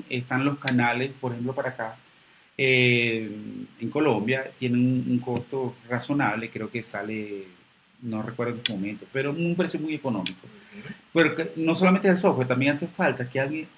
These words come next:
Speaker 1: lo asesore,
Speaker 2: Ujú.
Speaker 1: lo lleve de la mano,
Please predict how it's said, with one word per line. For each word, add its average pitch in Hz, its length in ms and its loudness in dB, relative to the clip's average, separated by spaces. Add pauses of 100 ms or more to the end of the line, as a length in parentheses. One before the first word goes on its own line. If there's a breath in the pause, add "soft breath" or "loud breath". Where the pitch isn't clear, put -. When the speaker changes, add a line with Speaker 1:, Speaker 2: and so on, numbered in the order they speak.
(340)
Speaker 1:
lo 127 200 4
asesore, 117 560 -2 (420)
Speaker 2:
Ujú. 127 80 -4
Speaker 1:
lo 120 200 2
lleve 123 220 6
de 135 120 4
la 139 100 4
mano, 113 380 0